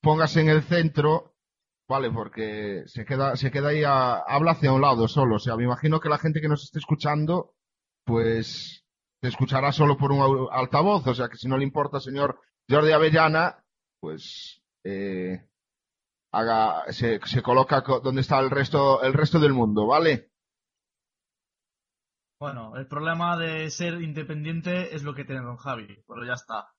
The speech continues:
Speaker 2: Esto lo solucionamos en un momento, todos unidos y haciendo piña.
Speaker 1: Todos a una,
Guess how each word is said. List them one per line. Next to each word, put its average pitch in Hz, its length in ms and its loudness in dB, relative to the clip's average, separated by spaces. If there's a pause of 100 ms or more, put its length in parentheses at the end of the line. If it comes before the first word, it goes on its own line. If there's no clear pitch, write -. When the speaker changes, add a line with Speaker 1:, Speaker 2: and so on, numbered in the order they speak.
(160)
Speaker 2:
Esto 139 240 -10
lo 147 80 -6
solucionamos 147 600 -8
en 135 120 -10
un 139 100 -10
momento, 165 760 -10
todos 156 280 -10
unidos 196 680 -8 (140)
y 135 60 -12
haciendo 165 400 -8
piña. 117 400 -14 (960)
Speaker 1:
Todos 127 320 0
a 127 80 4
una, 143 500 2